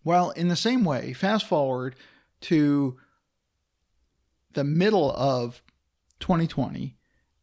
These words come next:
and I had the idea that I wanted to do another book. I had put together a bunch of blog posts back in twenty fourteen, and that was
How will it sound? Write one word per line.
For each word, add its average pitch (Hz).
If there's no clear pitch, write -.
and 151
I 147
had 170
the 190
idea 135
that 143
I 147
wanted 160
to 151
do 139
another 151
book. 139
I 131
had 139
put 220
together 156
a -
bunch 151
of 127
blog 156
posts 123
back 131
in 117
twenty 139
fourteen, 135
and 120
that 127
was 131